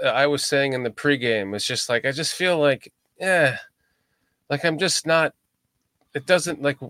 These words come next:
win or lose, it doesn't really matter. Like, we, unless we win out, this season's over. And it, it's kinda like, yeah, we wanna see our team win, but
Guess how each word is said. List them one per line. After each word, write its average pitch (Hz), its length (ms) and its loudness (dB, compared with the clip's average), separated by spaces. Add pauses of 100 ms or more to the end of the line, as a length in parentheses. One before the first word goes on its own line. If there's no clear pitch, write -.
win 196 200 2
or 196 100 4
lose, 160 400 4
it 123 80 -6
doesn't 143 260 0
really 139 220 4
matter. 131 320 4
Like, 104 200 -2
we, 117 160 -8 (180)
unless 135 280 2
we 196 120 -2
win 139 320 6
out, 123 480 0 (1200)
this 170 180 0
season's 165 540 0
over. 117 520 4 (540)
And 127 340 2
it, 135 200 -2
it's 143 200 0
kinda 175 280 2
like, 139 320 4 (440)
yeah, 151 180 8
we 139 120 6
wanna 143 260 4
see 139 260 2
our 131 80 4
team 135 360 -2
win, 131 380 0 (840)
but 127 160 6